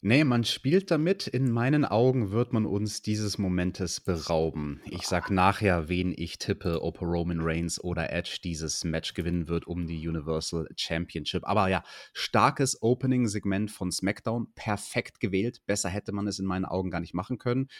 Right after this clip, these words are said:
Speaker 2: Mhm.
Speaker 1: Und ja, wenn ich das anguck mit den Augen von einem Casual-T-V-Zuschauer,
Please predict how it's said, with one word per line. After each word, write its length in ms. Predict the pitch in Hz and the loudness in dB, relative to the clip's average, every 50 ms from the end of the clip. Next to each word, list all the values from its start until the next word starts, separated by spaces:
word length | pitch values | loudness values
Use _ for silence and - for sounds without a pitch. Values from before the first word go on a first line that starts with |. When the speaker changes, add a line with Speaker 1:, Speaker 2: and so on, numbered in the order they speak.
| - | -6
Speaker 2:
Mhm. 80 | - 87 | -2 0
Speaker 1:
Und 80 | 113 | 4
ja, 120 | 120 131 104 | 4 6 6
wenn 100 | 101 101 | 4 2
ich 60 | 101 | 0
das 140 | - 98 - | 0 -4 -2
anguck 400 | - 98 131 139 - 160 - - | 0 -2 -2 0 -2 -4 -4 -2
mit 140 | 113 110 - | -6 -4 -2
den 120 | - - | -4 -2
Augen 320 | - 92 104 120 123 135 | 0 2 2 2 2 0
von 220 | 131 - - 110 101 | -4 -2 -2 -2 0
einem 240 | 98 95 92 87 - _ | 2 0 0 -2 -4 _
Casual-T-V-Zuschauer, 1700 | - - - 101 110 113 117 120 127 135 143 139 131 - - 101 - - - 92 117 127 - - - 135 127 - 131 127 131 135 143 139 | -10 -2 2 2 4 4 4 4 6 6 6 4 2 0 -2 -4 -2 0 2 2 2 2 0 -2 -2 -2 -2 0 0 0 2 0 0 -2